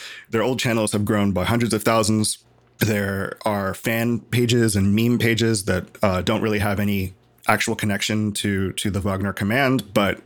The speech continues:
have hundreds of thousands of followers. Um, there's local groups that have sprung up in, in regions all across Russia. Um, and yeah, a lot of this serves a very practical purpose of helping to drive recruitment, which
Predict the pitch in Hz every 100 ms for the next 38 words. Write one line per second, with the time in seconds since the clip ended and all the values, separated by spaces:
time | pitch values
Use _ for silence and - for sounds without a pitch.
0 | _ - 104 95 - - 131 113 110 101
1 | 95 101 95 - - - - - - 104
2 | 120 117 110 101 98 - - - - 117
3 | 113 107 104 110 123 160 131 135 104 -
4 | 110 - 120 113 110 107 98 95 98 95
5 | 101 104 98 98 101 104 101 92 - -
6 | - _ - 101 101 - 104 95 82 -
7 | - - - - 131 135 131 151 139 160
8 | - 117 139 165 127 127 - - - -
9 | 135 117 110 117 120 113 - 120 - -
10 | 107 135 135 104 - - - 104 101 104
11 | - - - 113 113 104 104 98 101 101
12 | 147 - 98 95 - 110 90 -